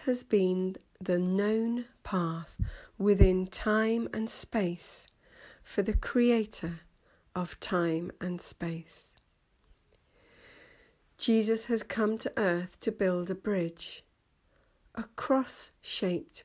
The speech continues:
bridge back to the Father. He has come to bring everlasting life to creation, just as once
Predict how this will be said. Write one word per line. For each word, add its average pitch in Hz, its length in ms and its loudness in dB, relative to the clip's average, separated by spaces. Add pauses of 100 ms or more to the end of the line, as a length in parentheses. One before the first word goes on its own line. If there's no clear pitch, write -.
(140)
bridge 156 580 -4 (300)
back - 400 -6
to - 120 -8
the 214 80 -4
Father. 185 580 -2 (1400)
He 254 220 4
has 208 220 0
come 202 420 0
to - 120 -12
bring 175 340 0 (160)
everlasting 220 1120 0
life 170 500 -4
to - 120 -14
creation, 170 760 -6 (1200)
just - 280 -4
as 170 160 -4
once 208 720 -4